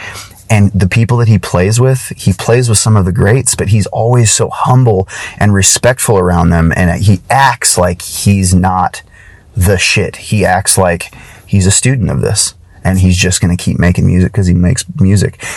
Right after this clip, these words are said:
So I challenge, uh, you know, you guys out there and me, myself,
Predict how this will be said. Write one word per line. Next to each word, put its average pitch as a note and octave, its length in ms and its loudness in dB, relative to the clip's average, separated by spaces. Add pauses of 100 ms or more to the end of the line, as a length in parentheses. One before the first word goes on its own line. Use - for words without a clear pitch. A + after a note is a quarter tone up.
(160)
So A2+ 260 0
I G#2 140 0
challenge, B2+ 600 2
uh, G2+ 140 0 (160)
you G#2+ 140 2
know, F#2+ 200 0
you G#2+ 280 4
guys G#2+ 240 2
out F#2+ 180 0
there F#2+ 220 2
and F#2 140 0
me, C#3+ 180 4
myself, A#2+ 600 2